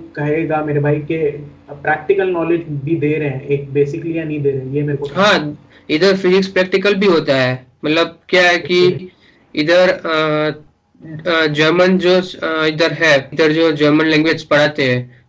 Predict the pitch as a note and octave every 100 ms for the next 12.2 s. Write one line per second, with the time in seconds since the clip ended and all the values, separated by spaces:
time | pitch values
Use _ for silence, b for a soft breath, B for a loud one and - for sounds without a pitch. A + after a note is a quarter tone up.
0 | E3 D#3+ D#3 F#3 F3+ - E3 D#3 F3+ F3+
1 | E3 E3 E3 E3 C#3+ B2 B2 B2+ B2 B2
2 | b b b D#3 D#3 E3+ F3 - F#3 F#3
3 | D#3 D#3+ D#3+ D#3 D#3+ E3 F3 F3 B B
4 | - D#3 E3 F#3 F#3 E3 E3 F#3+ F#3 E3+
5 | D#3 F3+ F#3 F#3 F3 D#3+ D3+ D3 - D3+
6 | F3 F3 E3+ D3+ D#3 F3 D#3 C#3+ C#3 D3
7 | E3 F#3 F3 D#3 D3+ D3+ F3+ F#3 F3+ F3+
8 | F#3 F#3+ F#3 F#3+ - b b - D#3+ F#3+
9 | F#3+ E3+ D#3 F#3 F#3 D3 C#3+ C3+ B2+ D#3+
10 | F#3 D3+ D3+ D#3+ E3+ E3 E3 B B D3
11 | D#3+ E3 E3 E3 E3+ D3 C#3+ C#3 C3+ B2+
12 | A#2+ B2